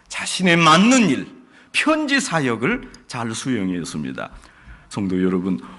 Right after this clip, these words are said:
오늘 성경 말씀대로 각 사람에게 하나님이 정해주신 목적이 있습니다. 분명히 있습니다. 삶의 본질적 의미에 우리의 마음을 두어야 됩니다. 하나님의 큰 뜻과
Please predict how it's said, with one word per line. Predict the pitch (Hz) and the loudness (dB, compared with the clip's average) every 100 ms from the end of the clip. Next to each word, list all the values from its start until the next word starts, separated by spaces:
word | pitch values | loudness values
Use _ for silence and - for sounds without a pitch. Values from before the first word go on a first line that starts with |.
| - | -8
오늘 | 185 214 202 | -2 0 0
성경 | 165 143 117 113 107 | -2 -2 2 2 2
말씀대로 | 101 95 104 101 92 98 127 175 87 - - - - | 0 0 -2 -2 0 0 0 -2 -4 -12 -20 -20 -8
각 | - 185 - | -6 -6 -8
사람에게 | - 147 143 131 113 120 123 - - - _ | -6 -4 -2 -2 -2 -2 -4 -6 -18 -20 _
하나님이 | - 120 107 98 101 95 | -6 -4 -2 0 -2 -2
정해주신 | 135 147 143 143 - 147 143 | -2 0 0 -2 -2 4 6
목적이 | 156 - - 262 226 208 | 6 4 -2 -4 -4 -4
있습니다. | - - 80 60 - - - - | -6 -8 -8 -10 -14 -20 -20 -4
분명히 | - 202 220 220 202 185 | 4 8 8 8 8 6
있습니다. | 127 - 98 82 71 - - - - - | 4 2 -2 -4 -8 -16 -20 -20 -20 -16
삶의 | - - 160 196 202 196 190 - | -6 2 4 4 4 2 2 0
본질적 | - 175 160 156 151 - 139 127 | 0 0 0 -2 -2 -2 -2 -2
의미에 | 135 127 113 120 180 95 67 - - - | 0 2 4 4 4 0 -6 -18 -20 -12
우리의 | 110 101 98 | -6 -2 0
마음을 | 92 95 104 123 190 233 185 | 0 2 4 4 4 0 -2
두어야 | 202 170 151 120 | -2 2 2 2
됩니다. | 98 90 82 67 - - - - - | 0 -6 -8 -10 -18 -20 -18 -12 -6
하나님의 | 151 156 175 185 196 190 | -2 0 2 2 2 0
큰 | - - - - - - 269 269 | -4 -8 -6 -4 -4 -4 -6 -6
뜻과 | 254 - - 220 220 220 - | -6 -8 -8 -2 0 0 -6